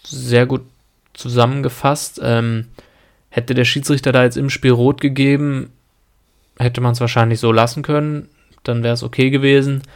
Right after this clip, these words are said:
Aber jetzt nicht rot zu geben, ist keine klare Fehlentscheidung. Und für eine klare Fehlentscheidung ist ja eben nur der Schiedsrichter ja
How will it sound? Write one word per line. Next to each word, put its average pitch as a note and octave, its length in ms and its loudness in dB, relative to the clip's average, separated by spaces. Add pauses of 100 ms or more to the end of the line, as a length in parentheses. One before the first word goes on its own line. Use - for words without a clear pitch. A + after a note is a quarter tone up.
(460)
Aber A2+ 260 0
jetzt A2+ 200 -4
nicht C3+ 380 -2
rot C3 300 -4
zu D3+ 140 -8
geben, B2+ 440 0 (680)
ist B2 180 -4
keine A#2+ 540 4 (280)
klare A#2+ 480 2
Fehlentscheidung. A#2 880 -2 (280)
Und A2+ 440 -4 (220)
für - 160 -4
eine A2+ 180 0 (300)
klare A#2+ 420 2
Fehlentscheidung A#2 1080 0 (220)
ist - 200 -12
ja A2+ 80 -4
eben A2+ 320 -4
nur A2+ 160 -4
der A2 220 -2
Schiedsrichter A2+ 560 -4
ja A2 320 -2